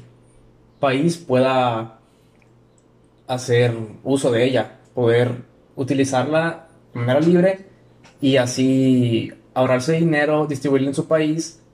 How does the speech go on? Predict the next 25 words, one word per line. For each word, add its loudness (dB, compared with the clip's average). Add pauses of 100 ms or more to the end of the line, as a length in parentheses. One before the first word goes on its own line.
(200)
y 2
liberarnos 2
más -2
rápido -2
de -2
este -8
problema. -4 (1040)
Pero 2
el, -10 (200)
el -4
problema 0
aquí -2
es, -4 (1600)
¿esta -4
es 0
la 4
verdad-, 0
la -2
solución -4
verdadera 0
para -4 (340)
el -4
tema 0
del -4
covid? -2